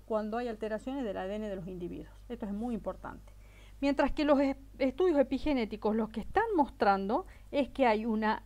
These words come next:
enorme variabilidad fenotípica que proviene de alteraciones ambientales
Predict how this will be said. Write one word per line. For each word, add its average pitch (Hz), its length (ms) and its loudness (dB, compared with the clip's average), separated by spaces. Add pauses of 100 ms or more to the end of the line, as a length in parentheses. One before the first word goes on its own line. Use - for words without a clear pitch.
enorme 269 800 4
variabilidad 226 680 0
fenotípica 330 840 -2
que 233 200 0
proviene 294 800 4 (280)
de 320 440 0
alteraciones 330 960 -2
ambientales 254 1000 -4